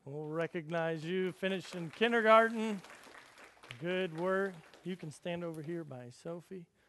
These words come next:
Oh, your tassel went off. There we go. All right. Well, we want to give congratulations to these children and also to their parents and all the hard work.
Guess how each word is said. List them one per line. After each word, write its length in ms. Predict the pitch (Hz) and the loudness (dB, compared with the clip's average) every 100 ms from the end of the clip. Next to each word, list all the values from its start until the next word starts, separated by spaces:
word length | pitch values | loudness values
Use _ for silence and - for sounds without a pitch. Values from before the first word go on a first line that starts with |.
| _ _ 135 | _ _ -18
Oh, 60 | 127 | -16
your 180 | 113 104 - | -16 -18 -18
tassel 340 | 139 147 - 110 | -16 -16 -16 -20
went 100 | 117 | -20
off. 180 | 98 98 - | -20 -20 -18
There 140 | 127 | -18
we 120 | 107 | -18
go. 1300 | 98 98 107 - _ 403 - - - - _ 131 127 | -20 -20 -20 -20 _ -20 -20 -20 -20 -20 _ -18 -10
All 200 | 151 165 | -4 -2
right. 480 | 160 175 202 196 151 - - - - _ _ - | 2 4 6 4 2 -6 -20 -20 -20 _ _ -4
Well, 400 | 165 185 196 196 | 2 6 6 6
we 120 | 196 | 2
want 200 | 196 190 | 2 2
to 60 | 175 | 2
give 280 | 190 170 - - _ _ _ _ _ _ _ | 0 0 -10 -20 _ _ _ _ _ _ _
congratulations 1040 | 175 151 190 196 180 185 196 185 202 180 - | -10 2 6 6 4 4 4 2 -4 -6 -8
to 140 | 160 | -8
these 260 | 156 170 - | -4 -4 -4
children 480 | - 233 226 254 | 2 2 4 0
and 140 | 233 165 | 0 0
also 300 | 185 185 190 | 0 -2 -8
to 140 | - | -8
their 180 | 151 143 | -6 -4
parents 480 | - 226 240 240 - | 0 0 0 -2 -4
and 80 | 165 | 0
all 160 | 190 | 0
the 60 | 175 | 2
hard 220 | 180 165 | 0 0
work. 280 | 175 202 | 2 2